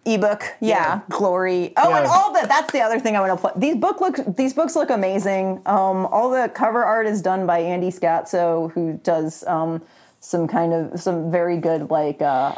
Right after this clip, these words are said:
Speaker 1: art, just, like, like, hand, like, drawn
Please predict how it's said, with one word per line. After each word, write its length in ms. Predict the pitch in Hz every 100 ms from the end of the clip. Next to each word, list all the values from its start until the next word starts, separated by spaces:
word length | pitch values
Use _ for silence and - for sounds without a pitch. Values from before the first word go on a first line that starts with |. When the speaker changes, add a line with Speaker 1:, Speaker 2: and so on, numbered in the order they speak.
| - 170
Speaker 1:
art, 400 | 160 156 - -
just, 200 | 160 165
like, 200 | 147 - - - 175
like, 200 | 156 - -
hand, 380 | 151 180 165 -
like, 260 | 170 - 160
drawn 540 | 196 196 190 185